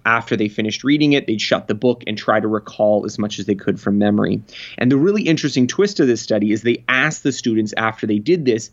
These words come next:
"How well did you learn the material?" And the interesting thing is, is that it's the repeated reviewers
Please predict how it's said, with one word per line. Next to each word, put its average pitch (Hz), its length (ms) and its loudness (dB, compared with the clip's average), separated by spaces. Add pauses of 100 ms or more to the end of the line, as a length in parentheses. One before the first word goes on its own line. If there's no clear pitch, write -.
"How 131 320 2
well 120 340 2
did 104 160 -6
you 113 80 -4
learn 110 220 -2
the 107 80 0
material?" 104 580 0 (380)
And 127 120 2
the 135 140 2
interesting 170 380 2
thing 120 160 2
is, 113 160 -2
is 110 100 -2
that 120 120 2
it's 117 160 -6
the 113 100 0
repeated 139 460 0
reviewers 117 760 2